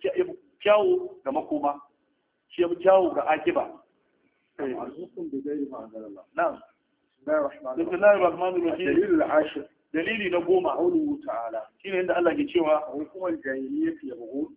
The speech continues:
Speaker 1: Shin hukuncin jahiliya suke nema?
Speaker 2: "Wa man ahsanu min Allahi hukman li qawmin yuqinun."
Speaker 1: Wa ya fi Allah kyawun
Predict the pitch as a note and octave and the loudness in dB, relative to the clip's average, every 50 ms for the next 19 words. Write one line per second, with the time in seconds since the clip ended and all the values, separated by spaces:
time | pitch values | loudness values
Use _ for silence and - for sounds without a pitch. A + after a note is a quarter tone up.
0 | _ - - G3 F3 F3 G3 G3 A3+ A3+ A3+ A3+ G#3+ - E3+ F3 E3 D#3+ E3 F#3+ | _ -6 -4 -4 -2 -2 -2 -2 -2 -4 -4 -4 -4 0 2 2 2 2 0 2
1 | G3+ F#3+ F3+ - - G3 F3+ E3 F3 F#3+ G3 G3+ - - - - - - _ _ | 2 4 2 2 0 -2 0 0 0 0 2 0 0 -2 -4 -10 -18 -20 _ _
2 | _ _ _ - - - - B2+ C3+ C3 B2+ - - F3+ F3+ E3 D#3 D3+ D3 C#3 | _ _ _ -20 -20 -20 -18 -16 -16 -14 -16 -14 -14 -14 -12 -10 -10 -10 -10 -8
3 | C#3 C#3 C3+ C3+ C3+ C3+ D3 D3 - _ _ D3+ D3 C#3 - F4 - - C#3 D3+ | -6 -4 -4 -6 -6 -8 -12 -14 -16 _ _ -20 -20 -18 -16 -16 -12 -10 -10 -10
4 | D3 C#3 B2+ A#2+ A#2 A#2 _ A#2+ A#2 A#2 A2+ A2 - _ _ _ _ _ _ _ | -10 -12 -14 -16 -18 -18 _ -20 -18 -16 -16 -16 -16 _ _ _ _ _ _ _
5 | _ _ _ C#3+ D3 D3+ D#3+ F3 - - - G3 G3+ G3 F#3 D#3+ - - F3+ F3+ | _ _ _ -4 -2 0 0 0 -2 -2 -4 -4 -4 -2 -4 -4 -2 -2 2 4
6 | F#3 E3+ D#3 | 4 4 2